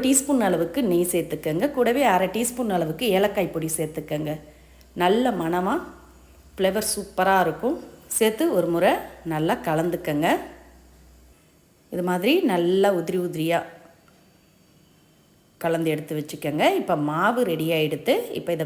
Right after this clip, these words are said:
ஃபில் பண்றதுக்கு புட்டு மேக்கர் இருந்ததுன்னா எடுத்துக்கங்க. அப்படி இல்லாட்டி நீங்க குட்டி பவுல் கூட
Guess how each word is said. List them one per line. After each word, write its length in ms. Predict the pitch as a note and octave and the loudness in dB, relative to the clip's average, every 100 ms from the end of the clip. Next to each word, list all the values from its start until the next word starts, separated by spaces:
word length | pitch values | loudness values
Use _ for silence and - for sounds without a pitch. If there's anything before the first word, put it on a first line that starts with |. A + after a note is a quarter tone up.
| - | -2
ஃபில் 240 | B3 C4+ | -2 2
பண்றதுக்கு 580 | A3 F3+ F3 F3 C#3 - F4 - - - - - - | 0 0 -4 -4 -2 2 2 -2 -14 -20 -20 -6 -4
புட்டு 200 | A#3+ D4+ | 0 2
மேக்கர் 300 | A#3 G3+ F#3 F3 | 2 2 2 2
இருந்ததுன்னா 360 | E3+ F3 F3+ A#3 F3 | 2 2 2 0 0
எடுத்துக்கங்க. 540 | F3 E3 - D3 D#3+ F4 - | -2 -4 -6 -4 0 0 -2
அப்படி 180 | - D#3+ E3+ | -4 -4 0
இல்லாட்டி 300 | G3+ G3+ D4 | 0 0 0
நீங்க 140 | F#3 E3+ - | 0 -2 -4
குட்டி 240 | A#3 C4 F#3 | -4 -2 2
பவுல் 200 | F3+ G3 | 4 2
கூட 100 | F3+ | 0